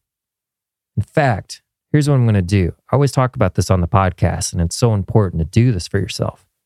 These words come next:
is just to get a glass of water. I know this is maybe cheesy, whatever, but let's, let's just prove the point, right? I'm gonna stop talking because my mouth is getting dry just doing this. I'm gonna drink some water.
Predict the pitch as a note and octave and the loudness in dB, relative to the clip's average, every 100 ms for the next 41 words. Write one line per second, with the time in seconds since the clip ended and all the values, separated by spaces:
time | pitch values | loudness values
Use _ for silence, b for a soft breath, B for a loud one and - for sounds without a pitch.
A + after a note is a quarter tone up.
0 | _ _ _ _ _ _ _ A2 G2 B2 | _ _ _ _ _ _ _ -4 0 -2
1 | - A2+ G#2+ F#2 _ _ F#2+ F#2 - G#2 | 0 0 0 -4 _ _ 0 0 0 0
2 | A2 B2+ - _ _ _ _ _ _ _ | 2 0 -4 _ _ _ _ _ _ _
3 | _ _ _ _ F#2+ E2+ E2 E2 - _ | _ _ _ _ -2 0 2 0 -6 _
4 | _ G2 F#2+ F2+ D#2+ - _ _ _ _ | _ -2 0 -2 -2 -10 _ _ _ _
5 | - A#2+ A#2 A2 C#3+ C3 G#2 A2 G2+ F#2 | 0 2 2 0 0 0 0 0 0 -2
6 | _ _ _ _ _ - A2+ G#2+ F#2+ F#2 | _ _ _ _ _ 2 2 2 0 0
7 | F2 E2 _ _ _ _ _ _ _ C#3+ | 0 -2 _ _ _ _ _ _ _ 0
8 | C#3 C3 - D#3+ - D#3+ - C#3 A2+ G2 | 0 0 0 0 0 -2 2 0 0 -2
9 | F2 - G2+ F#2+ G#2+ A2+ A2+ - C3 B2+ | -4 0 0 0 2 2 2 0 0 0
10 | B2+ - _ A2 F#2+ G#2 G2+ F#2+ F2+ F2+ | -2 -8 _ -2 0 0 0 2 2 2
11 | F#2+ - F#2 F#2+ F2 E2+ F2+ F2+ G2+ F2 | 2 0 -2 -2 -2 0 0 2 0 0
12 | F#2+ - C3+ D#3 G#2+ E2 E2 - - _ | -4 -2 -2 0 -2 -2 -2 -4 -10 _
13 | _ _ _ _ - G#2 F#2+ F2 - G2 | _ _ _ _ 0 2 2 0 0 0
14 | G2+ F#2+ | 0 -2